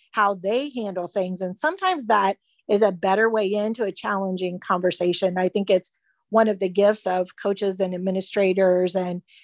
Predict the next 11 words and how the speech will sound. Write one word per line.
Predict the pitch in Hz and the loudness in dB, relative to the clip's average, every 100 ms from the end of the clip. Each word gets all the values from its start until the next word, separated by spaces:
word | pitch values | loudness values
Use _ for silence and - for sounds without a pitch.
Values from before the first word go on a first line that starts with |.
| _ - | _ -2
people | 247 233 | 0 4
who | 214 | 6
have | 220 208 190 | 8 6 4
that, | 196 185 190 _ - | 2 0 -2 _ -10
um, | 196 185 190 190 247 _ _ | -10 -8 -6 -8 -10 _ _
opportunity | 226 226 240 285 254 226 214 | 0 4 2 4 4 4 4
to | 202 | 4
work | 185 202 202 | 4 2 2
alongside | 202 190 180 190 208 190 202 233 | -2 0 0 -2 -2 -2 -2 0
their | 294 349 | -2 -2
colleagues | - 311 320 330 339 - - | 0 0 2 -2 -4 -8 -18